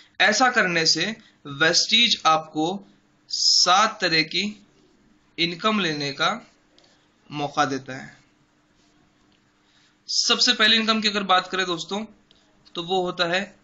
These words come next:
रिटेल प्रॉफिट, जो कि दस से बीस परसेंट होता है एमआरपी पे। उदाहरण के लिए,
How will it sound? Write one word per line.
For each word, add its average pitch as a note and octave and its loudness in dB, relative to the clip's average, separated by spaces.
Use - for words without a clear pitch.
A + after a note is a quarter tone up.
रिटेल F3+ 2
प्रॉफिट, C#3 -8
जो D3+ 0
कि G#3 0
दस F3+ 0
से A3 2
बीस F#3+ -2
परसेंट F#3 -8
होता D#3 -6
है A#3+ -4
एमआरपी D3+ 0
पे। - -16
उदाहरण F#3 2
के A#3 4
लिए, E3 4